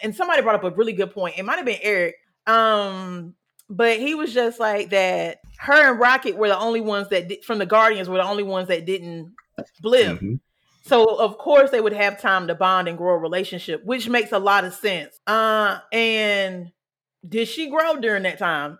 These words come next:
Speaker 1: Maybe so, but the, the, that monologue that she gave with, between, when she was fighting with Mantis,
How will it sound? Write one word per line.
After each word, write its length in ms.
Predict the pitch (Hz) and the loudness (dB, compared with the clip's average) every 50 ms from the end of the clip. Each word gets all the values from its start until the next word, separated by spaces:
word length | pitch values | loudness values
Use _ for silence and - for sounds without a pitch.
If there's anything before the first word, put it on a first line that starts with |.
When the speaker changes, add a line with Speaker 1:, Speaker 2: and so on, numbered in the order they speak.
| _ | _
Speaker 1:
Maybe 320 | 208 233 262 294 285 311 285 | -6 -2 -2 -2 -2 -4 -6
so, 520 | 285 - 269 262 240 202 175 156 160 - _ _ _ | -4 -2 0 0 2 2 0 0 -4 -8 _ _ _
but 280 | 196 208 214 202 185 - - _ | -4 -2 -2 -2 -4 -8 -12 _
the, 200 | - 202 208 202 202 - | -4 -4 -4 -4 -4 -2
the, 300 | 208 208 208 196 202 208 - - | 0 0 0 0 -2 -6 -10 -8
that 400 | 220 254 277 277 262 233 - 190 | -4 -4 -2 -2 -4 -6 -8 -6
monologue 520 | 196 220 233 247 240 240 247 240 233 214 | -2 0 0 0 2 2 2 2 0 -4
that 120 | 202 196 | -8 -12
she 140 | - - 233 | -12 -12 -8
gave 280 | 220 233 240 233 226 226 | -6 -4 -2 -2 -4 -4
with, 160 | 202 185 180 | -6 -10 -12
between, 320 | 190 180 - 226 208 190 - | -14 -12 -10 -10 -10 -8 -8
when 120 | 190 185 | -10 -10
she 100 | 180 254 | -10 -8
was 140 | 240 226 214 | -8 -8 -4
fighting 260 | 214 233 233 220 208 | -2 -2 -2 -2 -4
with 140 | 185 180 185 | -8 -10 -6
Mantis, 460 | 202 214 240 254 247 285 285 285 294 | -4 -4 -2 -4 -4 -6 -8 -8 -10